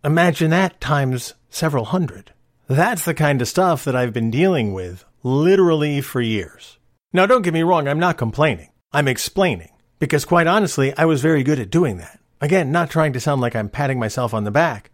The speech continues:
but I got really good at doing that. But what I didn't realize is how draining it was.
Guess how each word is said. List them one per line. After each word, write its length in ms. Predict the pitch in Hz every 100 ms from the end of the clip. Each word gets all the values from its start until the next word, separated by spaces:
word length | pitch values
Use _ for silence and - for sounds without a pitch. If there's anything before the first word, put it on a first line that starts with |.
| _
but 120 | 135
I 40 | 190
got 300 | 226 165 131
really 360 | 131 170 131
good 240 | 107 135 110
at 140 | 95
doing 300 | 127 123 82
that. 220 | - - _ _ _ -
But 120 | 143
what 120 | 156
I 100 | 151
didn't 380 | 143 175 175 120
realize 680 | 143 175 127 95 90 95 -
is 180 | - 117
how 220 | - 139
draining 640 | 123 120 110 123 156 131 92
it 140 | 90
was. 520 | 98 95 90 - -